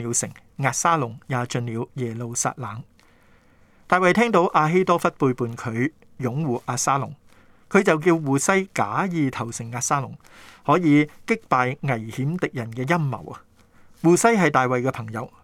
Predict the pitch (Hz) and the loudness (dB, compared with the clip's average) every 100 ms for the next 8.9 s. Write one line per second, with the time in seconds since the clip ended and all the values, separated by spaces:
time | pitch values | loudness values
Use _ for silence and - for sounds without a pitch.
0 | _ _ _ _ 156 151 135 139 143 120 | _ _ _ _ 2 4 4 2 2 2
1 | 120 123 180 - 139 127 120 117 117 120 | 0 2 0 -2 -4 -4 -2 -4 -2 -4
2 | 120 147 143 131 127 - 156 151 151 143 | -4 -6 -4 -4 -4 -4 -4 -2 0 0
3 | 135 113 113 120 117 135 _ _ _ _ | -2 -6 -8 -10 -10 -10 _ _ _ _
4 | _ _ _ _ _ _ _ _ _ - | _ _ _ _ _ _ _ _ _ -2
5 | 214 190 196 190 185 170 143 143 - 139 | 2 4 4 2 4 4 4 2 0 -4
6 | - 180 175 165 - 123 107 107 123 - | 0 0 0 -2 -4 -6 -6 -6 -6 -10
7 | - _ _ _ _ 127 123 127 127 185 | -18 _ _ _ _ 2 2 0 0 0
8 | 180 175 131 123 165 156 117 110 | 0 0 0 2 0 0 -6 -10